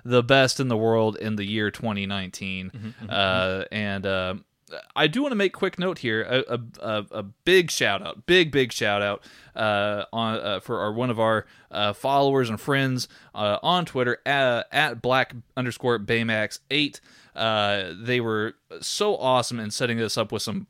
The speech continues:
Speaker 1: brilliant artwork for this week's episode. Uh, you should be able to see it if you are listening on Podbean or, uh, Stitcher or, uh, Spotify, wherever.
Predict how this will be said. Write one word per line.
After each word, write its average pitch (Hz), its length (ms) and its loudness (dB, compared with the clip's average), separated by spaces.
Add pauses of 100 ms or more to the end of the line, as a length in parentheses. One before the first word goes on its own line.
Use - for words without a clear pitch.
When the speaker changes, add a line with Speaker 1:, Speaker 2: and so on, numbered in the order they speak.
Speaker 1:
brilliant 135 600 -2
artwork 110 520 -4 (420)
for 120 180 -6
this 113 180 -2
week's 113 240 -2
episode. 107 540 -2 (280)
Uh, - 80 -4
you 110 160 -2
should 143 140 -4
be 143 60 4
able 131 100 6
to - 80 -6
see 127 140 4
it 117 80 4
if 110 160 -2
you 113 180 2
are 104 140 2
listening 107 320 -4
on 98 180 -2
Podbean 101 800 0
or, 95 400 -4
uh, 73 340 -6
Stitcher 101 640 -6
or, 90 280 -8 (120)
uh, 65 200 -6
Spotify, 95 640 -2
wherever. 101 420 -4